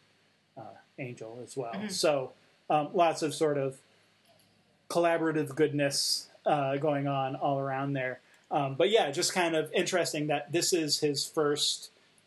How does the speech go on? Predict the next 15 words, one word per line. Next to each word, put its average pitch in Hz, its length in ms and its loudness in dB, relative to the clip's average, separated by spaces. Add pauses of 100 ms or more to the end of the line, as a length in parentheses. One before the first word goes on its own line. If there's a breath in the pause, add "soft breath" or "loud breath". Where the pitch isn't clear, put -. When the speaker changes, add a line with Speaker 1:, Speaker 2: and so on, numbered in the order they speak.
(180)
Speaker 1:
uh, 135 500 0 (1120)
episode, 135 720 0 (260)
and 160 120 4
actually, 156 540 2
so 156 340 2
the 151 140 -2
way 156 160 2
we 147 160 0
sort 143 280 -2
of 135 100 -6
structured, 143 640 -2
um, 127 380 -6 (840)
this 143 440 0
too 180 280 2
is, 139 240 -2